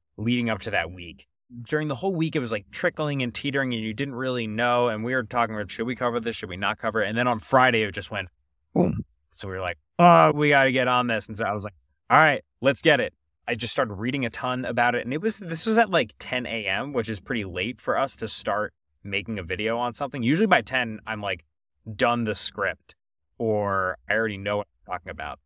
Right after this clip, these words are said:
But by ten, I was, like, reading and researching stuff. And so I was like, "This is gonna be a late night." And then by, like, one P M,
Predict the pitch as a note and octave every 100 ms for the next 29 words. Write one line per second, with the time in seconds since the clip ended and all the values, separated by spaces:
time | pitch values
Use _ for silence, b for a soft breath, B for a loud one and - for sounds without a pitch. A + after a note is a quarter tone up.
0 | _ _ A#2+ B2 C#3+ A3 F3+ C3 G#2+ G2
1 | G2 A2 A2 G2+ F#2+ F2+ F#2+ F#2+ F#2+ F2+
2 | D#2+ - _ - D#2+ - - - G#2+ G2+
3 | G#2 F2 G#2 D#3 D#3+ C3+ A2+ G2+ F2+ E2
4 | D#2 - _ _ _ - C3 A#2+ A2+ A2
5 | A2 G#2 F#2 - _ _ _ _ _ _
6 | _ _ A2+ B2+ C3 A2 B2+ G2+ G2 E2